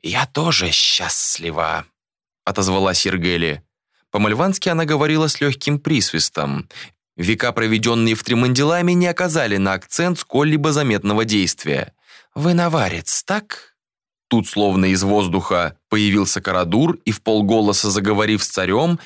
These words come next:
вовлёк его в обсуждение статуса Имперского института магии. Джориан тем временем отвечал царевне. "Да, ваше высочество, ежели быть совсем точным, подданный картольского короля".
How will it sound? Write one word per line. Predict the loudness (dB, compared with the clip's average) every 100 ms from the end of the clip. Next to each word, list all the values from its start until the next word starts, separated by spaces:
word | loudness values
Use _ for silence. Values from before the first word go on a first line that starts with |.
| -6
вовлёк | -2 2 2 2
его | 0 2
в |
обсуждение | 0 0 -2 0 0 0
статуса | 0 -2 0 0 0 0
Имперского | 0 0 -2 0 0 0
института | 0 -2 -2 -2 0
магии. | 0 0 0 -2 -2 -4 _ _ _ -14
Джориан | -2 0 2 2 0
тем | 0
временем | 0 0 0 -2 -4
отвечал | -4 -2 0 0
царевне. | 0 -2 -2 -2 -4 -6 _ _ _ _ -6
"Да, | 0 2
ваше | 2 0 0
высочество, | 0 0 0 -2 0 -2 -2 -6 -20 _
ежели | -2 0 2 2
быть | 2 2 0
совсем | -2 0 0
точным, | 2 2 2 -2 -4 -8 _ -2
подданный | 0 2 2 2
картольского | 0 0 0 0 0 0
короля". | 0 0 0 -2